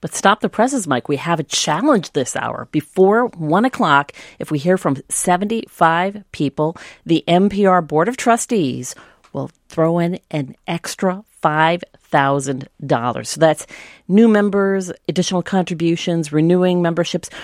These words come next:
Seventy-five people. We've heard from eleven people so far. We've got a little bit less than forty minutes to get this done. So if you are a fan of Politics Friday, if you are thinking about becoming a member or making a contribution,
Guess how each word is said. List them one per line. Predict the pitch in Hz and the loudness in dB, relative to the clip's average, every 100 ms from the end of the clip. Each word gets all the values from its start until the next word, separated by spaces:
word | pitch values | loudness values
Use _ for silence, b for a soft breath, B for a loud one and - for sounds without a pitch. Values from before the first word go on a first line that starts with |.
| B | B
Seventy-five | - - 214 214 247 226 214 226 | -10 2 2 4 2 4 2 2
people. | 226 151 - 147 B B | 0 0 -2 -6 B B
We've | - | -10
heard | 156 175 156 | 0 0 0
from | 165 | -2
eleven | 156 156 151 175 202 240 262 254 - | 0 0 2 2 2 2 2 0 -2
people | 220 202 190 | -2 0 0
so | 190 - 185 202 | -2 2 2 2
far. | - 170 151 151 | 2 2 2 0
We've | 156 - | -4 -2
got | 165 151 | 0 0
a | |
little | 139 170 262 | 0 0 2
bit | 330 | 2
less | - 190 | 2 2
than | - 170 | 0 -4
forty | - 190 240 | 2 4 4
minutes | 220 185 - | 2 0 -2
to | 170 | -2
get | 175 190 | 0 0
this | 208 - | -2 -4
done. | - 160 | -2 -2
So | 160 143 | -2 -4
if | - | -2
you | 175 | 2
are | 196 160 | 4 4
a | |
fan | 151 175 170 175 | 0 -2 -2 -2
of | 160 | -2
Politics | - 185 233 254 233 | 0 0 0 -4 -6
Friday, | - 196 190 185 190 B B B B | -2 -2 0 -2 -4 B B B B
if | - 160 - | 0 2 2
you | 165 175 180 | 0 2 4
are | - 160 156 151 | 2 2 2 0
thinking | - 214 202 196 | 0 -2 0 0
about | 196 196 | 2 2
becoming | 196 - 185 180 | -2 -4 -2 0
a | |
member | 175 170 170 170 | 0 0 0 0
or | 160 | 0
making | 156 160 175 | -2 -2 -4
a | 160 | -4
contribution, | 175 160 160 147 151 165 | -2 -2 -2 -2 -2 -2